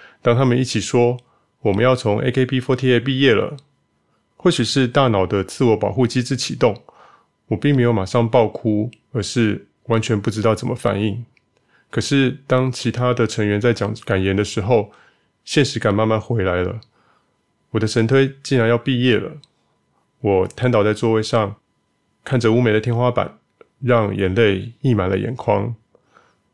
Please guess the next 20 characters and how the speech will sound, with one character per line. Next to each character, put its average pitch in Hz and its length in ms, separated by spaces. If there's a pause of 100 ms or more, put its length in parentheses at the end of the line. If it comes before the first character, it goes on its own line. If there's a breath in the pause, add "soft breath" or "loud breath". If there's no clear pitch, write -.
(840)
感 107 140
谢 160 260
坐 151 160
在 151 140
我 113 80
隔 104 160
壁 110 140
的 107 100
阿 110 80
芳 113 180
大 110 160
哥 101 200
很 95 100
贴 110 160
心 107 180
拿 98 140
出 110 160
一 - 20
整 92 200
包 107 340